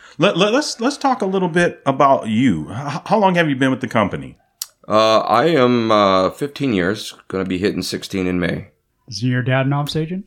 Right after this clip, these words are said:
Speaker 2: Uh, my dad is an ops agent. He did start after me, though.
Speaker 3: Oh, okay.
Speaker 2: But my, my dad is an ops agent. My son is a ramp agent in Cleveland. Both of them started in Denver, so we were all working together.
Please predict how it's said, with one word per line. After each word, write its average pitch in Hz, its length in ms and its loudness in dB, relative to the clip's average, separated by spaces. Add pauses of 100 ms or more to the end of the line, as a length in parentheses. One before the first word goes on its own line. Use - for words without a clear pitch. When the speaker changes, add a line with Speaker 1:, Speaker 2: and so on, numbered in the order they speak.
Speaker 2:
Uh, 107 180 4
my 104 180 2
dad 107 280 4
is 117 160 0
an 107 80 2
ops 92 240 2
agent. 92 240 -4
He 110 100 0
did 127 160 2
start 131 320 2
after 127 380 0
me, 87 180 -2
though. 82 320 -2
Speaker 3:
Oh, 123 220 -6
okay. 120 200 -10
Speaker 2:
But 107 140 2
my, 107 320 2
my 101 160 2
dad 107 320 4
is 98 280 0
an 104 60 2
ops 98 240 0
agent. 107 300 0
My 90 140 0
son 92 340 -2
is 92 140 -2
a 92 40 -2
ramp 87 240 -2
agent 90 280 -2
in 92 60 -6
Cleveland. 110 460 -6 (320)
Both 101 300 0
of 101 80 -2
them 98 400 0 (220)
started 101 420 0
in 101 160 0
Denver, 90 460 -2
so 92 200 -6
we 87 160 -4
were 87 200 -2
all 92 360 0 (440)
working 92 320 -4
together. 85 420 -6